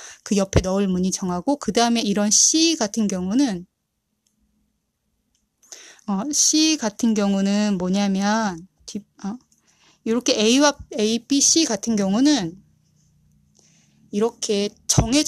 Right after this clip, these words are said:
폭이 정해져 있어요. 이 무늬, 이런 것들 폭이 정해져 있어요. 그래서 내가 만약에 품을 오십 센치로 할 건데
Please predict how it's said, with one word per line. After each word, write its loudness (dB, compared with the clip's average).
폭이 2
정해져 2
있어요. -2
이 0
무늬, 0
이런 0
것들 -6
폭이 0
정해져 0
있어요. -4
그래서 -2
내가 2
만약에 -2
품을 4
오십 2
센치로 2
할 0
건데 2